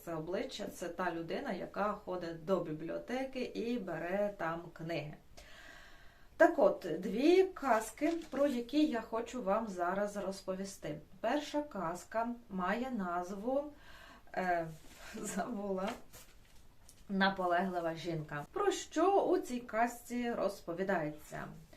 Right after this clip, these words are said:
Чоловік, так само, як і в казці Язика та Хвеська, знаходить скарб, і вночі він з жінкою йде його викопувати.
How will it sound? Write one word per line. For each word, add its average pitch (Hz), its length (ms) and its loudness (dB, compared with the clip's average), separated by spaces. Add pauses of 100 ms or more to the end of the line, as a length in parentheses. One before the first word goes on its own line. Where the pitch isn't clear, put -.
(380)
Чоловік, 359 420 2 (100)
так 294 180 0
само, 269 380 2
як 233 280 0
і 190 40 -2
в 185 100 -6
казці 202 400 -2
Язика 214 380 2
та 302 100 0
Хвеська, 277 600 0
знаходить 196 580 -2
скарб, 302 560 2 (280)
і 285 200 -2
вночі 277 580 -2 (340)
він 214 300 -2 (100)
з 185 140 -6
жінкою 269 920 -4
йде 208 580 0
його 180 580 0 (1200)
викопувати. 165 840 2